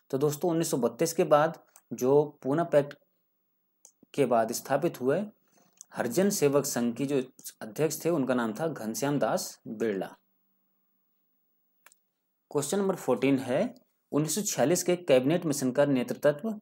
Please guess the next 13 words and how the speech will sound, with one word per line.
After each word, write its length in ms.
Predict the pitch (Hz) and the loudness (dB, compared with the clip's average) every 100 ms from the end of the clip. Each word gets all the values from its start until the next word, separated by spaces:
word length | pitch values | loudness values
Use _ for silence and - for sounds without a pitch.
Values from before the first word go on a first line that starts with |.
| _ _ | _ _
किसके 360 | - - - 190 | -10 -8 -2 2
द्वारा 260 | 139 113 147 | 4 4 2
किया 240 | - 120 | 0 0
गया 180 | 101 87 | 0 -4
था? 180 | - - - | -8 -16 -8
उन्नीस 240 | 123 127 | -6 -4
सौ 60 | 160 | -6
छियालीस 380 | - 110 147 147 | -6 -4 -4 -4
के 180 | 127 175 208 - - - _ _ - | -2 -4 -4 -14 -20 -20 _ _ -2
कैबिनेट 400 | 123 131 185 175 | 0 2 0 0
मिशन 280 | 139 135 | -2 -2
का 100 | 131 | -2
नेतृत्व 600 | 123 117 113 107 135 139 | 0 -2 -4 -2 -2 -4